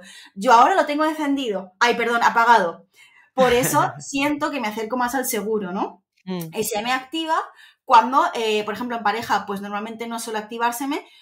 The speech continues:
Speaker 1: pero cuando hay algo del trabajo que a mí me genera mucha ansiedad, digo, "Hay que calmarlo, porque si no mi sistema de apego se mantiene encendido mucho tiempo", ¿no? Y tampoco quiero eso. ¿Y así?
Speaker 2: Eso,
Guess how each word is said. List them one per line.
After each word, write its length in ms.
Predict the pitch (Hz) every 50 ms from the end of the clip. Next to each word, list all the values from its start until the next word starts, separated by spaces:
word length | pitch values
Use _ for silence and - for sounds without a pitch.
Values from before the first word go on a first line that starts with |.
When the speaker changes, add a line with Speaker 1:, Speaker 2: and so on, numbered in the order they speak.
| _ _ _
Speaker 1:
pero 260 | - 247 226 220 214
cuando 420 | 220 233 220 202 208 202 202 196 - -
hay 100 | 220 226
algo 200 | 226 240 254 262
del 180 | 254 254 247
trabajo 520 | 240 240 240 254 269 285 285 285 - 214 196
que 80 | 208 190
a 40 |
mí 120 | 202 214 233
me 120 | 240 233
genera 360 | 233 - 233 240 254 233 196
mucha 320 | 190 190 208 202 196 226 226
ansiedad, 360 | 220 220 254 240 240 277 285
digo, 380 | 277 262 214 208 180 165 - - _ _ _ _ _ _ _ _ _ _ -
"Hay 120 | 226 240
que 100 | 233 254
calmarlo, 420 | 240 226 208 190 196 226 330 427 466 440 440
porque 200 | - - - -
si 160 | - 262 240
no 80 | 254
mi 60 | 294 539 587 480
sistema 240 | - - 349 381 415
de 60 | 415 349 330 311
apego 220 | - 381 349 415 453 453
se 80 | 453 415
mantiene 320 | 285 - 240 - 285 311 466
encendido 400 | 427 - 302 277 285 285 277 285
mucho 280 | 269 277 277 320 320 -
tiempo", 420 | 269 262 254 233 196 196 202 196
¿no? 180 | 208 254 277 240
Y 100 | 226 196
tampoco 380 | 220 202 202 247 262 277 254
quiero 280 | 240 262 226 202 190 190
eso. 360 | 196 190 190 - 160 - _ _ _ _ _ _ _ _ _ _ _ _ _ _ _ -
¿Y 100 | 143 170
así? 260 | 202 202 - 359 427 - - - - -
Speaker 2:
Eso, 220 | 214 214 262 262